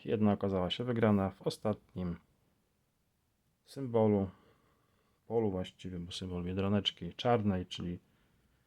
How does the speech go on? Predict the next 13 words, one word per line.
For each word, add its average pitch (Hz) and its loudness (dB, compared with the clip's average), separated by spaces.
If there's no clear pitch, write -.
przypisana 107 -4
wygrana. 95 2
Mnożymy 113 0
razy 101 0
jeden 101 0
i 147 -2
mamy 120 2
pięć 135 -4
złotych. 110 -2
Ładna 151 4
graficznie, 120 4
błyszczy 151 4
się, 127 4